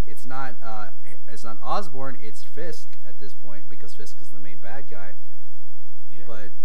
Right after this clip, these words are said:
Speaker 1: you know, it's, it plays out the same way. I love that mo-, that moment where the spider bites him, and then it's all this big reaction to it, and he just slaps it and flicks it off.
Speaker 2: Knocks it off, yeah.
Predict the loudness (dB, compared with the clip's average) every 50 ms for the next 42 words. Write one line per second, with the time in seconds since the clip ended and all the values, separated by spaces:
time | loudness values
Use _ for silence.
0 | 0 0 0 0 0 0 0 0 0 0 0 0 0 0 0 0 0 0 0 0
1 | 0 0 0 0 0 0 0 0 0 0 0 0 0 0 0 0 0 0 0 0
2 | 0 0 0 0 0 0 0 0 0 0 0 0 0 0 0 0 0 0 0 0
3 | 0 0 0 0 0 0 0 0 0 0 0 0 0 0 0 0 0 0 0 0
4 | 0 0 0 0 0 0 0 0 0 0 0 0 0 0 0 0 0 0 0 0
5 | 0 0 0 0 0 0 0 0 0 0 0 0 0 0 0 0 0 0 0 0
6 | 0 0 0 0 0 0 0 0 0 0 0 0 0 0 0 0 -2 -2 -2 -2
7 | -2 -2 -2 -2 -2 -2 -2 -2 -2 -2 -2 -2 -2 -2 -2 -2 -2 -2 -2 -2
8 | 0 0 0 0 0 0 0 0 0 0 0 0 0 0 0 0 0 0 0 0
9 | 0 0 0 0 0 0 0 0 0